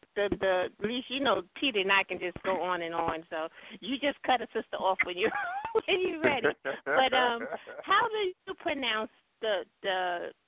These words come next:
Speaker 1: the Secret Club? For those that are not familiar with a Peter Mac book, you know, you gotta read it
Speaker 2: Brew.
Speaker 1: because I love the,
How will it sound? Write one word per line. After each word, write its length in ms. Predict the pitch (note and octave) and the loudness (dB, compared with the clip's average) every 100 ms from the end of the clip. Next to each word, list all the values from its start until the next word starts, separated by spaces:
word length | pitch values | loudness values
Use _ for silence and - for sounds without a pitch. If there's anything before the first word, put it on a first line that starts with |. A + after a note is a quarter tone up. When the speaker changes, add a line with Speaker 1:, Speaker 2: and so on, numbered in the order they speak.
| - _ - - | -20 _ -10 -6
Speaker 1:
the 80 | - - | -6 -2
Secret 340 | D4+ - G#3+ - - | -2 0 -4 -4 -6
Club? 300 | F3+ C3+ F2 _ _ _ | -4 -4 -6 _ _ _
For 80 | - | -2
those 240 | G#3 A3 G#3+ | 2 2 4
that 160 | G3 F3+ | 4 4
are 180 | E3+ D#3 | 4 2
not 240 | F#3 - - | 0 0 -2
familiar 460 | F#3 G3+ F#3+ F3 | 0 2 2 0
with 140 | F3 D#3 | -2 -4
a 60 | |
Peter 280 | - G#3+ F#3 | -6 -6 -4
Mac 260 | E3+ E3 - | -2 -4 -4
book, 200 | E3+ E3 - | -2 -2 -2
you 120 | F#3 | -4
know, 100 | F3 | -4
you 180 | F3+ G3+ | -4 0
gotta 320 | A3+ G#3+ F3 | 0 0 -2
read 360 | F3+ F#3 F3 | -6 -6 -4
it 60 | E3 | 0
Speaker 2:
Brew. 120 | D#3+ | 0
Speaker 1:
because 340 | F3+ - E3+ E3 _ - - - - | 0 0 0 -2 _ -20 -20 -6 0
I 160 | F#3 | 2
love 460 | F3+ F#3 G3 G3+ G3+ | 0 -2 0 0 -2
the, 200 | F#3 | -2